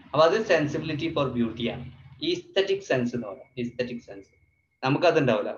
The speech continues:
ബോ-, ജെന്റ്സിന് പ്രത്യേകിച്ച് കൂടുതലും അല്ല ട്ടോ, ചില ആളുകൾക്ക്,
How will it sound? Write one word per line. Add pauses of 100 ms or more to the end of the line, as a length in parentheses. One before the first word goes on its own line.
ബോ-,
ജെന്റ്സിന്
പ്രത്യേകിച്ച് (160)
കൂടുതലും
അല്ല
ട്ടോ,
ചില
ആളുകൾക്ക്,